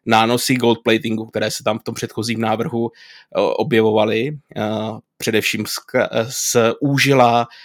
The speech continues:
eh, působnost toho zákona na směrnicové požadavky.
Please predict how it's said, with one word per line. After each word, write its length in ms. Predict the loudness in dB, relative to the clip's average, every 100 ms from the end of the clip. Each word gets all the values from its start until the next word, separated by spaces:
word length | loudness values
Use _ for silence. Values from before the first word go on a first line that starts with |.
| -20 -20 -20 -6
eh, 440 | -2 0 0 -4 -6 -12
působnost 600 | -8 -2 0 2 2 0 -2
toho 240 | -2 2
zákona 580 | 4 4 2 -2 0 0
na 140 | -2
směrnicové 480 | -2 0 0 0 0
požadavky. 720 | 0 -2 -2 -4 -4 -2 -4